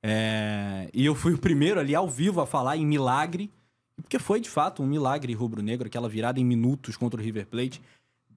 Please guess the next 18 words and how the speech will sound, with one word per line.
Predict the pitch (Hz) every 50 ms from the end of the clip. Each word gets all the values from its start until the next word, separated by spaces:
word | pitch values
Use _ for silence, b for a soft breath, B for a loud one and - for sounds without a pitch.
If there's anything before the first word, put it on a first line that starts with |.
| _ _ -
Trinta | 156 156 214 - -
e | 180
oito | 160 165 - 135
anos | 135 151 156 131 131
na | 123 110
fila, | - - 117 123 143 151 127
eu | 117
acho | 120 127 127 -
que | - 139
não | 143 151 147
tem | 127 160 180 175
como | - 156 151 156 170 165
ser | 151 - - 165 151
maior | 160 170 170 143 131 135 131 131 - b b b b b b -
uma | 120 127 131
conquista | 127 131 123 113 - 139 127 - 135
de | 123 127
Libertadores. | 127 131 127 131 127 131 120 110 110 123 139 147 - -